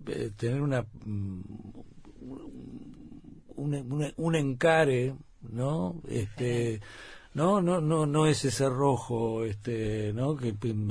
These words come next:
Speaker 1: totalitario y que viene un poco de la época de la dictadura, ¿no? Sino una cosa, no sé, algún militar con un sentido un poco más, eh, interesante de democracia, ¿no? Una cosa por el estilo, a-, algo así plantearon, ¿no? También, también,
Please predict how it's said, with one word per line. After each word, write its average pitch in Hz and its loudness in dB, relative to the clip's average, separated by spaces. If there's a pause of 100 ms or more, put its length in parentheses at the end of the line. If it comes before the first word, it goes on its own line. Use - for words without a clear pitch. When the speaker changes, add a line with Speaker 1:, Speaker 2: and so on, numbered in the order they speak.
(160)
Speaker 1:
totalitario 113 0
y 107 -4
que 104 -4
viene 113 -2
un 101 -2
poco 101 -4
de 101 -2
la 101 -4
época 110 -4
de 107 -2
la 107 -2
dictadura, 113 -4
¿no? 139 -4
Sino 135 -6
una 165 -2
cosa, 135 2 (1000)
no - -8
sé, 113 -4
algún 98 -4
militar 113 -2
con 98 -4
un 101 0
sentido 107 -4
un 95 -2
poco 101 -6
más, 92 -4 (760)
eh, - -10
interesante 104 -2
de 85 -6
democracia, 82 -4
¿no? 131 -2
Una 104 -4
cosa 110 0
por 92 2
el 92 0
estilo, 117 2
a-, - 2
algo 175 2
así 208 2
plantearon, 117 6
¿no? 170 4
También, 165 6
también, 175 6